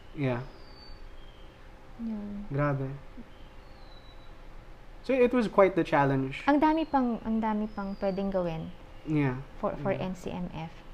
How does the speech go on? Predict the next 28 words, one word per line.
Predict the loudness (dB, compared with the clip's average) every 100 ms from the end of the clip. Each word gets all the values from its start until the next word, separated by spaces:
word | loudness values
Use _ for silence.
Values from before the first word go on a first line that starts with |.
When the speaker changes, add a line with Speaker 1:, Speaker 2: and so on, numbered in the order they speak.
| -16 -12
Speaker 2:
para | -6 -4 -6 -6
talagang | -6 -4 -4 -4 -6 -6 -8 -10 -12 -16 -18 -18 -2
ma-serve | 0 2 4 4 2
niya | -2 -2 -2
yung | -4
purpose | -6 -6 -6 -8 -8 -12
niya. | -12 -10 4
Speaker 1:
To | 6
really | 8 10 10 12 10
accomplish | 8 4 6 6 4 0 0 2
being | 6 8 8 6 4
this, | 2 0
Speaker 2:
Yes. | 2 0 0 0
Speaker 1:
this | 0 0 -2
parang | 0 2 2 2
amalgama-, | 4 4 4 4 2 2
not | 0 0 -2
amalgamation, | -4 -4 -4 -6 -8 -6
like | -4 -6 -12 -18 -16 -4 4
entity | 4 4 2 2
nga | 2 0
specifically | 0 0 2 2 2 2 4 4 2 0
Speaker 2:
Mm. | -4
Speaker 1:
for | 0 2 4
serving | 4 6 6 2
Muslim | 2 0 -2 -2
Speaker 2:
Mm-mm. | 0
Speaker 1:
Filipinas. | 0 2 0 0 -2